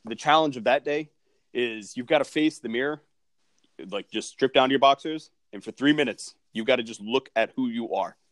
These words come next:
You've gotta look yourself in the eyes. You've gotta look at what the body that you've made. You've gotta look at,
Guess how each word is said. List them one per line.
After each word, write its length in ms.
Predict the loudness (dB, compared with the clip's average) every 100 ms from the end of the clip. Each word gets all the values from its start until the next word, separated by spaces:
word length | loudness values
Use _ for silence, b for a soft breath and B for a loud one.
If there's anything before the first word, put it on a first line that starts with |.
| _ _ _ _ -8
You've 120 | 2
gotta 160 | 4 4
look 280 | 0 -4 -4
yourself 320 | -2 -2 -2
in 60 |
the 100 | -2
eyes. 240 | -2 -2 -6
You've 100 | -4
gotta 140 | -4
look 200 | -4 -4
at 100 | -4
what 220 | -2 -2
the 80 | 0
body 320 | 4 4 4
that 120 | 0 -6
you've 200 | -10 -8
made. 300 | -8 -10 _ _ -12
You've 140 | -4
gotta 140 | -4 -4
look 240 | -8 -10
at, 280 | -12 -12